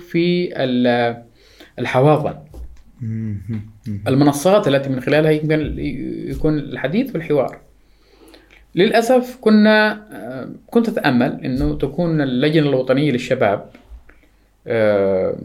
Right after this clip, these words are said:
Speaker 1: تتيح هذه الحوارات. حوار في الشمال، في الجنوب، في الشرق، في الغرب، في أي مكان،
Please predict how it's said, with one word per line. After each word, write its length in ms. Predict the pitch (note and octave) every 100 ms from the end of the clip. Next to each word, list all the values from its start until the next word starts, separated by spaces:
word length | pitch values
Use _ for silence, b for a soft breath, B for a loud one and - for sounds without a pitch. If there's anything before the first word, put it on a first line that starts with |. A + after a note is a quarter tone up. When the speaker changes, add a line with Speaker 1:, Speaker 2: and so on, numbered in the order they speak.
| -
Speaker 1:
تتيح 440 | D#3+ D#3+ D4 - F#3+
هذه 140 | F#3+
الحوارات. 600 | F#3 F#3+ G3+ A3 F3 - - - - - - - _ _ - _ _ _ _ _ _
حوار 440 | - F#3+ E3 D3 D3
في 80 | -
الشمال، 540 | - G2 C#3+ A3 G3+
في 60 | G2+
الجنوب، 520 | G#2+ C#3 G#3+ A3+ G#3+
في 80 | -
الشرق، 460 | - G3 A#3 -
في 60 | -
الغرب، 420 | - F3+ A#3+ - -
في 380 | - - - - -
أي 100 | D3
مكان، 500 | E3 C#3 G#2 A2+ F3+